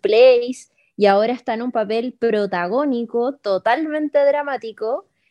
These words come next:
em, al que también le ha ido súper bien. A mí me extrañó que no ganara Bob Odenkirk, pero es súper justo decir también que hay,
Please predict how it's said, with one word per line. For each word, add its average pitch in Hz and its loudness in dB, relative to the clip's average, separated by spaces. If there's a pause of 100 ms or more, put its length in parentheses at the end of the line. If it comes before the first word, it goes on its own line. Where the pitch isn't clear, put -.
(220)
em, 196 4 (560)
al 202 4
que 214 4
también 226 2
le 220 2
ha 220 6
ido 226 6
súper 214 0
bien. 247 0 (460)
A 208 0
mí 247 4
me 277 4
extrañó 220 -2
que 285 0
no 285 -2
ganara 269 0
Bob 226 -6
Odenkirk, 294 -6
pero 220 -4 (120)
es 247 -2
súper 269 -6
justo 285 -4
decir 285 -2
también 262 -4
que 247 0
hay, 247 0